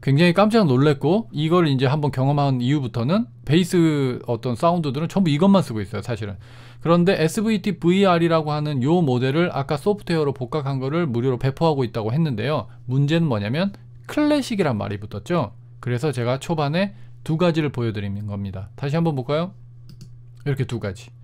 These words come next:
지금 밑에 있는 이 모델이 아까 방금 보신 거를 이제 복각해가지고 그대로 만든 거라고 보시면 되고요. 이번에 무료로 배포하는, 어, 그 제품은 뭐냐면, 클래식이 붙은 제품은 뭐냐면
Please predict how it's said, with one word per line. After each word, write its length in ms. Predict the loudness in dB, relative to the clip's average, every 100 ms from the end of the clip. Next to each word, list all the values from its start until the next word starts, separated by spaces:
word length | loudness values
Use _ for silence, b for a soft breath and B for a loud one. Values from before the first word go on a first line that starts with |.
| -6
지금 300 | 2 4 6
밑에 340 | 4 2 4
있는 300 | 6 4 4
이 160 | 4 4
모델이 540 | 4 2 2 2 0 0
아까 300 | -2 0 -2
방금 500 | 0 2 4 4 4
보신 340 | 2 0 -2
거를 400 | 0 2 4 4
이제 120 | 0 0
복각해가지고 800 | -2 0 -2 0 -2 -2 -4 -6
그대로 500 | 0 4 6 6 4
만든 320 | 2 0 0
거라고 240 | 0 -2 -4
보시면 300 | -6 -6 -6
되고요. 380 | -6 -4 -4 -6 B B B -2
이번에 440 | 4 6 6 4
무료로 500 | 4 4 6 6 4
배포하는, 720 | 2 -4 -2 -2 0 -2 -4 -6
어, 320 | -4 -4 -4 -6
그 120 | -6
제품은 460 | -6 -4 -2 0
뭐냐면, 400 | 0 -2 -2 -4 -4
클래식이 480 | 0 0 0 -2
붙은 240 | -4 -6 -6
제품은 320 | -6 -6 -6
뭐냐면 500 | -4 -4 -2 -2 -2